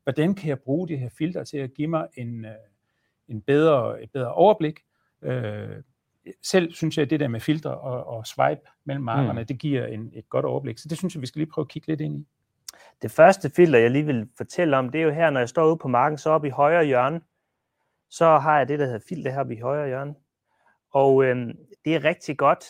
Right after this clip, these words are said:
Speaker 2: til at, hvis man har mange marker, til at, at give et overblik over det, man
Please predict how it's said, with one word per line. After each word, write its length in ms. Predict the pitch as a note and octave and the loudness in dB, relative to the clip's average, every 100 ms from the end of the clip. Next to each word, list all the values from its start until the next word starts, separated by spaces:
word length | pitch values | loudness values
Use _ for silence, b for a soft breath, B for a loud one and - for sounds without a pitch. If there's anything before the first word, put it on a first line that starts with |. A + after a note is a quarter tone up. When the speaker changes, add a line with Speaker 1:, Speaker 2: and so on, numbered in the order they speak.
| _ | _
Speaker 2:
til 240 | - E3 - | -2 -2 -2
at, 260 | B2 A2+ A2+ | 0 0 0
hvis 140 | A#2+ | -6
man 120 | B2 B2+ | -12 -8
har 60 | |
mange 300 | A2+ A#2+ - | -4 -4 -2
marker, 260 | C3+ C3 C#3+ | -2 -4 -6
til 180 | - D#3 | -6 -4
at, 120 | A#2+ _ _ | -4 _ _
at 200 | C3+ A2+ A2+ - | -16 -16 -16 -12
give 100 | D3+ | -8
et 80 | |
overblik 380 | - C#3+ D#3 C3 | -2 -2 0 -2
over 160 | C3+ A#2+ | 0 0
det, 180 | C3 C#3+ | -2 -4
man 260 | A2+ G2 | -6 -12